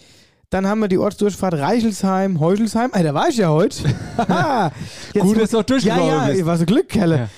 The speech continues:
Speaker 2: Ja.
Speaker 1: Ja, gut, wahrscheinlich, weil wegen unserem schweren Planware wird die jetzt
Speaker 2: Ja, ja.
Speaker 1: erneuert. Und, äh, das soll jetzt irgendwann im Jahr geschehen. In Echzel, hier wird dann ab Mai die Hollhoff-Brücke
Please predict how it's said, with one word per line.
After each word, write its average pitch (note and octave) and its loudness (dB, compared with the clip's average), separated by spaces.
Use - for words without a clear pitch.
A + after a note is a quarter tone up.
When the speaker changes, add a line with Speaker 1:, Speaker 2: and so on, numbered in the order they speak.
Speaker 2:
Ja. E3+ 2
Speaker 1:
Ja, E3+ 2
gut, E3 2
wahrscheinlich, D#3+ 0
weil F3 -2
wegen F3 0
unserem F3+ 2
schweren F3+ 0
Planware D#3 0
wird D3+ 0
die D#3 2
jetzt D3 0
Speaker 2:
Ja, C3 -2
ja. C3+ 0
Speaker 1:
erneuert. E3 0
Und, F3 0
äh, D#3+ 2
das D3+ 0
soll E3 0
jetzt E3 -2
irgendwann E3 0
im D3+ 0
Jahr D3 0
geschehen. G#3+ 0
In E3+ -4
Echzel, A#3+ 0
hier E3+ 0
wird F#3+ 2
dann F3+ -2
ab - -6
Mai D#3+ 0
die D#3 2
Hollhoff-Brücke D#3 -2